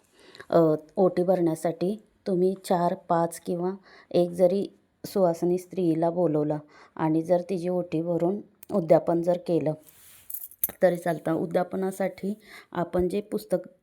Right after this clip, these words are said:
अ, गुरुवारचं वाचतो, ते एक पुस्तक ओटी, म्हणजे तुम्हाला जे कुठलीही, अ, वस्तू भेट म्हणून द्यायची आहे, ते तुम्ही देऊ शकता आणि उद्यापन करू शकता. उद्यापन करण्यासाठी,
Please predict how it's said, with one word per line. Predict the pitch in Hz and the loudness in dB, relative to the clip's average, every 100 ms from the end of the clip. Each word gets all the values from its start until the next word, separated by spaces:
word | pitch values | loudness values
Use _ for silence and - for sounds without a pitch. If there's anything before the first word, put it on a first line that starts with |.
| - | -8
अ, | 202 | -2
गुरुवारचं | 185 165 190 180 170 175 185 | -2 -2 -2 0 -2 -4 -4
वाचतो, | 170 - 160 151 _ - _ | -6 -6 -8 -8 _ -20 _
ते | 196 190 | -6 -6
एक | - 202 | -8 -10
पुस्तक | 190 - 175 - - | -8 -6 -6 -8 -6
ओटी, | 190 175 175 | -4 -4 -4
म्हणजे | 180 175 180 | -2 -2 -4
तुम्हाला | 196 185 190 | -4 -2 -2
जे | 180 190 | -4 -8
कुठलीही, | 196 208 - 180 190 208 - - - - - - | -8 -10 -6 -2 -2 -4 -8 -20 -20 -20 -12 -2
अ, | 170 160 160 - - | 2 2 0 -4 0
वस्तू | 180 175 180 175 | 2 2 2 2
भेट | 190 170 | 2 2
म्हणून | 185 180 175 | 0 0 0
द्यायची | 165 156 151 | 0 0 -4
आहे, | 143 - | -4 -6
ते | 175 | -4
तुम्ही | 185 180 | 0 2
देऊ | 180 185 | 2 0
शकता | 180 180 - 156 190 - _ - _ - | -2 -4 -6 -4 -4 -4 _ -20 _ -6
आणि | 165 156 151 214 - - - - - _ _ _ _ - | -2 2 2 2 -4 -20 -20 -20 -20 _ _ _ _ -2
उद्यापन | 202 156 151 170 | 2 4 4 0
करू | 180 180 | 0 -2
शकता. | 160 160 - 147 147 - | -2 -4 -6 -8 -8 -6
उद्यापन | 180 170 170 185 | -2 -2 -2 -4
करण्यासाठी, | 202 185 180 180 175 196 | -2 0 0 -4 -4 -6